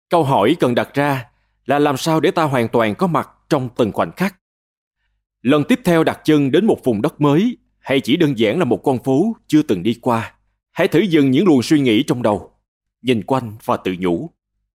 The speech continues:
"Có thể đây là lần cuối cùng của mình ở đây." Bạn sẽ bắt đầu cảm nhận mọi thứ rõ ràng hơn. Những chi tiết như mùi hương, bề mặt tiếp xúc, âm thanh xung quanh sẽ đánh thức các giác quan của bạn. Khi ta hiện diện tại đây,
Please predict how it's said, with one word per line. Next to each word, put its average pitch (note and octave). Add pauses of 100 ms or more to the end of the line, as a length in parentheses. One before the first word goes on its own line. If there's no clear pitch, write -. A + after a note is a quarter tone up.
(120)
"Có D#3+
thể B2 (260)
đây C3
là B2
lần G#2+
cuối D3
cùng G#2 (120)
của C#3+
mình C3
ở G#2
đây." B2+ (580)
Bạn D#3
sẽ D#3
bắt A3
đầu C3
cảm C#3+
nhận A2+
mọi A2
thứ D3+
rõ B2
ràng A2+
hơn. C3 (540)
Những B2+
chi C#3+
tiết F3
như D3+
mùi A2
hương, B2 (500)
bề C3+
mặt B2
tiếp G3+
xúc, A3+ (520)
âm C3+
thanh B2+
xung B2+
quanh A#2+ (840)
sẽ G#2+
đánh B2+
thức G3
các F#3
giác E3
quan A#2+
của G#2+
bạn. G#2+ (880)
Khi G3+
ta F3+
hiện C3+
diện A2+
tại A2
đây, B2